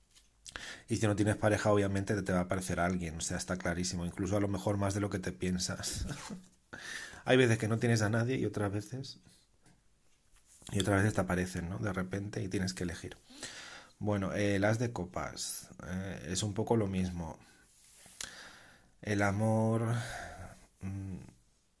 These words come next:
yo veo aquí un inicio de una relación amorosa.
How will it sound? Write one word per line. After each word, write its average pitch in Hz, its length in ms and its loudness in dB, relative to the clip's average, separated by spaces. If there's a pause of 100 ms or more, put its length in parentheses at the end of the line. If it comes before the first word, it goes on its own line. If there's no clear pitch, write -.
(440)
yo 120 220 6
veo 143 100 8
aquí 143 160 2
un 131 160 2
inicio 110 340 2
de 113 80 4
una 107 140 4
relación 92 400 0
amorosa. 85 580 -4